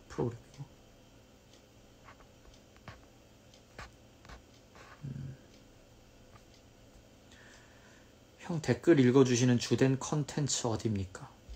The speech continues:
이거죠. 뭐 인스타 스토리 댓글 읽어주는 거는 뭐 이거밖에 없-, 없는 것 같은데? 형님께서 이번 프롭 때 엔비에이 개건 해설로 한번 나와주시면 너무 좋을 것 같아요.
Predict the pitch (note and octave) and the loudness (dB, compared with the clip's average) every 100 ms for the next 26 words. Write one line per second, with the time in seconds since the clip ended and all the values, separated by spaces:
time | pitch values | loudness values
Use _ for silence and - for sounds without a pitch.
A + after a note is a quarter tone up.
0 | - F#3+ D#4 E4 F3 G3+ C3 C#3 B2 A#2 | 0 4 4 4 4 2 0 2 2 2
1 | B2 - C3 A#2+ - - - - - - | 0 2 0 0 -4 -16 -20 -20 -20 -20
2 | - - - C3 - B2 A#2 A#2+ A#2 A#2+ | -20 -20 -8 -4 2 4 4 2 0 0
3 | A2+ A#2 A2+ A2 A2+ B2+ A#2 B2 B2+ B2 | 0 -2 -2 -6 -6 -2 0 2 2 0
4 | A#2 - - - A2 C3 - - A2 A2 | -2 -8 -8 -4 -4 -6 -8 -4 -2 -2
5 | G#2+ G2+ - C#3 G3+ - - - - - | -2 -6 -6 -6 -8 -16 -20 -20 -20 -20
6 | - - - - - - - - - - | -20 -20 -20 -20 -20 -20 -20 -20 -20 -20
7 | - - - - - - - - - - | -20 -20 -20 -20 -20 -20 -20 -20 -2 -2
8 | - - - - - - F#3+ G3 F#3 E3+ | -2 -20 -20 -20 -14 -4 0 2 4 6
9 | C3+ A#2+ B2+ B2 - G3 F#3 E3+ C#3+ B2+ | 6 8 6 4 2 2 4 4 6 6
10 | A#2+ B2+ C#3 B2 B2+ B2 D3 C3+ C#3+ C3+ | 4 6 6 6 4 4 4 4 4 4
11 | E3+ D#3 C3 A2+ A#2+ A#2+ B2 A2 A2 A2+ | 4 2 4 4 4 4 2 2 2 0
12 | A2+ G#2 - - | -2 -4 -10 -18